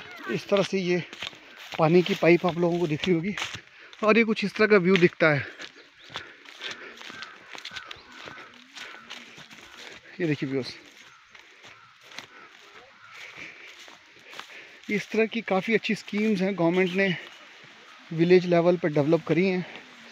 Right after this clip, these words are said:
but वो maximum scheme failure ही होती है। उसका reason बहुत सारे हो सकते हैं, लोगों को कॉन्ट्रीब्यूशन। और ये देखिए, जो ये खड्ड का जो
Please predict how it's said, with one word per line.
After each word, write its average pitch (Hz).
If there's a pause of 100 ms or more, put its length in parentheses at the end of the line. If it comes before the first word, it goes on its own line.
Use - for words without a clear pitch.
(540)
but 208
वो 226
maximum 220
scheme 233
failure 220
ही 214
होती 190
है। 185
उसका 190
reason 180 (680)
बहुत 170
सारे 202
हो 185
सकते 190
हैं, 190 (100)
लोगों 180
को 190
कॉन्ट्रीब्यूशन। 185 (800)
और 175
ये 196
देखिए, 165 (1040)
जो 196 (1600)
ये 190
खड्ड 190
का 214
जो 196